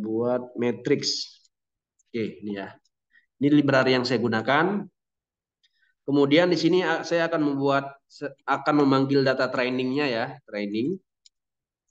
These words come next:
Saya buat variabelnya D F, pandas, titik, datanya berupa Excel tadi ya. Eh, read Excel, sorry. Read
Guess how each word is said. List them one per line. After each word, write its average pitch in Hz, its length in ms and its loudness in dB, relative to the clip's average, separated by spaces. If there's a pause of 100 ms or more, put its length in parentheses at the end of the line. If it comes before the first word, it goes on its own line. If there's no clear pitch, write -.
(920)
Saya 123 240 -6
buat 127 160 0
variabelnya 120 560 -2
D 107 160 -2
F, 165 400 -4 (1900)
pandas, 123 1040 -2 (2250)
titik, 151 720 -6
datanya 123 480 0
berupa 123 400 -2
Excel 127 560 0
tadi 107 240 -2
ya. 113 160 -6 (1400)
Eh, 135 320 -4 (160)
read 117 320 -6
Excel, 113 480 -4
sorry. 104 320 -6 (240)
Read 123 240 -6